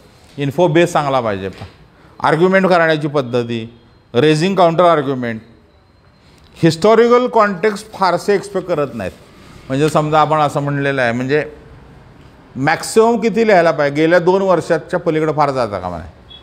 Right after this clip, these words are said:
कंटेम्पररी आहे. मग राममोहननी असं केलं, विश्वचंद्र विद्यासागर, शिवाजी महाराज जातात, कंसात लिहिलं, बस एखादी ओळ लिहिली, संपलं. म्हणजे त्याच्यावर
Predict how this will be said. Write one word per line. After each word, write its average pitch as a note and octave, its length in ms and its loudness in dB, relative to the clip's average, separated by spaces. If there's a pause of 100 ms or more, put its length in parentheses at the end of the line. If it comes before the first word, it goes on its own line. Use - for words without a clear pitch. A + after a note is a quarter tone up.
(200)
कंटेम्पररी C3+ 600 0
आहे. D2+ 80 -10 (720)
मग C#3 100 0
राममोहननी F3 520 0
असं F3 200 -4
केलं, D#3 540 -4 (340)
विश्वचंद्र D3 540 2
विद्यासागर, B2+ 840 0
शिवाजी B2+ 300 -2
महाराज A#2+ 320 -2
जातात, F3 480 2
कंसात C#3+ 340 0
लिहिलं, G#2+ 280 -4
बस - 340 -8 (100)
एखादी A#2 300 -4
ओळ B2 240 0
लिहिली, B2 240 -2
संपलं. A#2 320 -6
म्हणजे - 600 -12
त्याच्यावर C3+ 400 2